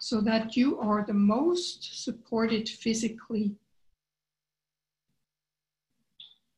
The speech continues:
and supported to be mentally awake and present. And while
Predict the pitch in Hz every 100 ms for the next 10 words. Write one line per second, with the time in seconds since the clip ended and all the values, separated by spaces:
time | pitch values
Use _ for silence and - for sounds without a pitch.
0 | _ _ _ _ _ _ _ 226 214 214
1 | - - _ _ _ _ - - 254 -
2 | - 247 262 254 - 247 - 226 220 220
3 | 208 233 233 233 220 214 - 214 196 190
4 | 190 196 - - _ _ - 190 170 -
5 | - 175 - - _ - - _ _ _
6 | _ _ _ _ _ _ _ _ _ _
7 | - - _ - 226 220 226 277 311 -